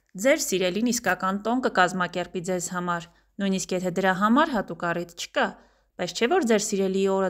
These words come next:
տոն դարձնելու և նրան ժպիտ պարգևելու համար ձեզ համար ոչ մի պատճառ հարկավոր չէ։ Ցլեր, ձեր սիրելին խոսելու է հարաբերություններում առկա խնդիրների մասին,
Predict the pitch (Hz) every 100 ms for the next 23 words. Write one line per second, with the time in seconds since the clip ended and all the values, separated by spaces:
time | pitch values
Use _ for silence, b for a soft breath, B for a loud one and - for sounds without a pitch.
0 | 185 190 180 185 - 214 240 269 190 170
1 | 170 175 190 190 208 180 170 170 180 202
2 | 226 269 320 392 415 403 - 226 214 240
3 | 185 196 196 226 233 185 165 175 175 175
4 | 180 185 196 220 226 - 175 - _ _
5 | _ _ - - 302 254 156 - b b
6 | b b 220 311 359 - 285 277 294 233
7 | 208 208 202 214 220 214 226 220 226 233
8 | 240 254 302 349 240 214 190 185 185 196
9 | 190 190 214 214 233 - 277